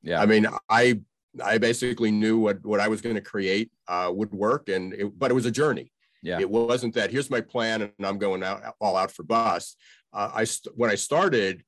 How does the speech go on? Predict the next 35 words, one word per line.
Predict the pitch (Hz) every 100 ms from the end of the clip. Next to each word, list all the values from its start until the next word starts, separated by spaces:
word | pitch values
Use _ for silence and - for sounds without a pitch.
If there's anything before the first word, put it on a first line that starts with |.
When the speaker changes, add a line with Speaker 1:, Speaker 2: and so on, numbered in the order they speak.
| -
Speaker 2:
uh, | 101 98
the | 101
original | 101 113 120 107
name | 101 104
of | 90
the |
company | - 120 117
was | 95 92
actually | 95 - 87 82 -
Busy | 107 98
Practice, | 85 - 78 80 82
B | 80 92
U | 95 87
S | - - 90
I | 90 87 87 _ _ _ _ _ _ -
Practice, | 107 104 - 78
and | 95
it |
was | 92
putting | - 147 135
business | 110 113 107 -
in | 82
practice. | 110 113 - - - _ - - _
And | 98 98 98 98 95 90 101 -
it | 104 98
was | 104 95
really | 107 117 113
targeting, | - 110 110 107 104 101 98 - _ _ _
uh, | - 98 - _ _ _ _ _ _ _ _ _ _ _ -
uh, | 107
professionals, | 98 127 147 160 104 - - - -
dentists, | 113 107 113 - - _ - - -
Speaker 1:
Okay. | 107 107
Speaker 2:
physicians, | 117 - 127 _ _ _
accountants, | - 131 113 104 107 107 -